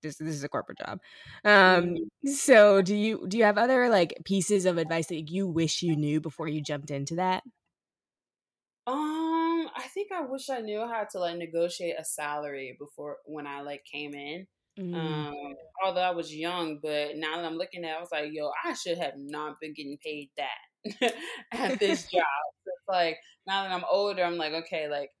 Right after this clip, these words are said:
Speaker 2: I'm learning how to negotiate, um, you know, my salary, and even when it's time to get a raise, I know how to, um, what's the word for, advocate for myself, you know, for my worth and what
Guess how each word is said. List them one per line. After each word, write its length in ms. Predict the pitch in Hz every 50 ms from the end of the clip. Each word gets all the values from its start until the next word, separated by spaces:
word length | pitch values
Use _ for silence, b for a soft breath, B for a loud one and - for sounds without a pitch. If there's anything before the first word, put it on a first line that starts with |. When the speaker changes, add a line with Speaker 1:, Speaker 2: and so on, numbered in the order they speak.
| _ _ -
Speaker 2:
I'm 140 | 175 175 175
learning 280 | 175 180 180 180 175 175
how 80 | 180 175
to 120 | 165 160
negotiate, 1040 | 156 156 147 143 170 175 175 175 - - - 170 160 147 147 147 147 147 147 - _ _ _ _ _ _ _ - -
um, 800 | 160 156 147 147 151 151 147 147 143 143 143 139 160 170 - _ _ _
you 160 | - 180 175 165
know, 180 | 156 151 151
my 140 | 151 147 143
salary, 720 | - - - 185 180 180 175 170 165 165 160 151 147 147
and 80 | 147 -
even 540 | - 175 170 170 165 165 160 151 151 147 139 _
when 140 | - 160 156
it's 160 | 147 147 - -
time 320 | - - 165 151 147 151
to 80 | 147 147
get 240 | _ 147 147 147 -
a 140 | - 143 147
raise, 440 | 165 175 175 165 156 147 151 147 - - -
I 100 | 160 156
know 240 | 160 160 156 151 151
how 260 | 151 151 156 151 151 151 - -
to, 420 | 160 151 147 147 143 143 143 139 _ _ _ _ _ _ _ _ _ - 160
um, 640 | 165 151 127 101 90 98 78 69 71 82 165 160 _ _ _ _ - - -
what's 180 | - 185 180 -
the 100 | - 147
word 180 | 147 143 143
for, 120 | - 175 - -
advocate 460 | - 165 170 170 170 - 165 139 - -
for 100 | 160 143
myself, 520 | 147 143 147 - - 165 143 - - _ _ _ _ _ _ _ _ _ _ _
you 160 | - 185 180 170
know, 140 | 160 139 143 -
for 100 | - 165
my 200 | 151 147 147 143
worth 340 | 147 147 147 131 127 123 - -
and 240 | 110 139 143 147 147
what 280 | 147 143 143 143 -